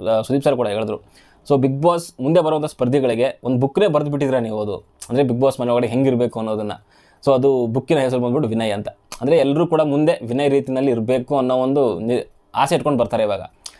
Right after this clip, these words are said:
So ಆ ರೀತಿಯ ಒಂದು ಸೆಟ್ ಮಾಡಿಬಿಟ್ಟಿದ್ದಾರೆ ಇವಾಗ. ನಾವು ಒಂದು ಸೀಸನ್ ಟೆನ್ನಲ್ಲಿ ಹಂಗಿತ್ತು, ಈ, ಈ ಒಂದು ಸೀಸನ್ ಒನ್ನಲ್ಲಿ ಹಂಗಿತ್ತು, so ಫೋರಲ್ಲಿ ಪ್ರಥಮ್ ಇದ್ರು ಅಂತೀವಲ್ಲ, ಸೀಸನ್ ಟೆನ್ ಅಂತ ಬಂದರೆ ವಿನಯ್ ಹೆಸರು ಬಂದೇ ಬರುತ್ತಲ್ಲಿ. So ಆ ಮಟ್ಟಕ್ಕೆ ಒಂದು ಅವ್ರದ್ದು ಒಂದು ಇಂಪ್ಯಾಕ್ಟ್ ಇದೆ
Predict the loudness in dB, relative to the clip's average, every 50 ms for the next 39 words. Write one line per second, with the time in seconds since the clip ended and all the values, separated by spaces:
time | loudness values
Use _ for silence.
0 | _ _ -2 0 0 2 2 2 2 0 0 0 0 0 2 2 2 2 2 0
1 | -2 -4 -4 -2 0 0 0 0 0 0 0 0 0 0 -2 0 0 2 2 2
2 | 0 0 0 0 0 2 2 0 0 0 0 0 0 0 0 0 0 2 2 2
3 | 4 2 2 0 0 0 0 0 0 0 -2 -2 0 0 0 2 2 2 2 0
4 | 0 0 0 0 0 -2 -2 -2 0 0 0 0 -2 -6 -16 -20 -20 -20 _ -4
5 | 0 0 0 2 2 2 2 2 2 2 2 0 0 2 2 0 0 0 0 0
6 | 0 0 0 0 2 2 2 0 -2 -6 -4 -2 -2 0 -2 0 0 0 0 0
7 | 0 0 0 0 0 0 0 0 0 0 0 0 0 0 0 -2 -2 -2 0 0
8 | 0 0 0 -2 -4 -6 -8 -12 -14 -14 -20 _ _ _ _ _ 0 2 4 4
9 | 2 2 0 -2 -2 -4 0 2 2 2 2 2 2 2 2 2 2 2 0 0
10 | 0 0 0 2 2 0 0 0 0 -2 0 -2 -4 -8